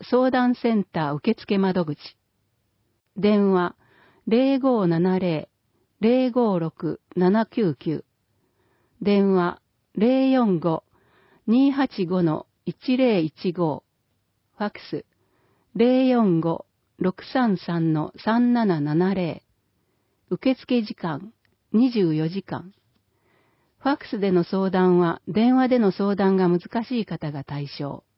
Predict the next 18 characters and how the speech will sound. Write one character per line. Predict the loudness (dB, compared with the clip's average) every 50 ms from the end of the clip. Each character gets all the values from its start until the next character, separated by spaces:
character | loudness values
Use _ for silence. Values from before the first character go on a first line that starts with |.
| _ _ _ _ _ _ _ _ _ _ _ _ _ _ _ _ _ _ _ _ _ _ _ _ _ _ _ _ _ _
新 | -6 0 2 4 4 4
型 | 4 2 0 -2 -2
コ | 0 0 0
ロ | 2
ナ | 2 2 0 0
ウ | 0 0
イ | -2
ル | -2 -4
ス | -4 -8 -8 -8
感 | -6 -4 -2 -2 -2
染 | 0 0 0 0 0
症 | 0 -2 -4 -4 -2 -4 -4
専 | -2 0 2 2 4 4
用 | 2 2 0 0
ダ | 0 0 -2
イ | -2 -2
ヤ | -4 -6
ル。 | -8 -12